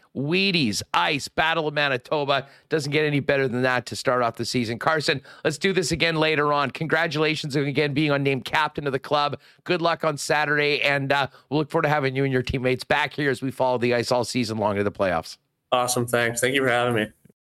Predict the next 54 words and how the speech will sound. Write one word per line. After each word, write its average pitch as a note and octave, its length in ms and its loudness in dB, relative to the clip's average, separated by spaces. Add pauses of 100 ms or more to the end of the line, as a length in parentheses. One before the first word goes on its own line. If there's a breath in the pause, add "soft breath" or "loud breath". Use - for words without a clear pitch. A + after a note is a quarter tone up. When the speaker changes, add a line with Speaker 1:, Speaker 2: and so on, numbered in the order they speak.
(600)
Speaker 1:
All E3 120 4
right, D#3+ 180 2
great G3+ 300 2
stuff F#3 400 0
with D#3+ 160 -6
Carson E3+ 400 0
Lambos. C#3 560 2 (100)
Ice D#3+ 300 0
home D3+ 280 0
opener C3+ 440 0
Saturday C3 560 2
night, A#2 260 0
part A#2 220 0
of G#2+ 40 -10
a A2 60 0
big E3+ 480 0 (100)
weekend C3+ 540 0
of A2+ 120 -2
hockey D3 520 2 (400 loud breath)
locally, D#3 600 2
even C#3+ 320 -4
with D#3 160 -2
the A#2+ 60 -6
Jets C#3+ 360 0
on C3+ 80 2
the A#2+ 80 0
road, A#2 320 2
Moose C3 320 0
with - 100 -12
a B2 60 -2
couple A#2+ 280 -2
of B2 60 2
afternoon A#2+ 540 0
games, A2+ 360 0
in G#2+ 100 -8
the G#2 60 -2
Battle A#2 320 2
of A#2 80 0
Manitoba, G#2+ 600 -2
Friday B2 420 2
in A2 120 0
Brandon G#2+ 420 0
and F#2 100 -8
Saturday A2 600 0
at G#2 220 0
the G2+ 180 -4
Ice G2+ 240 0
Cave. G2 380 -4
Big A2+ 180 -2
thanks G#2+ 240 -4
to - 80 -10
Carson G#2+ 380 -2
Lambos, B2 480 0
and A2 100 -2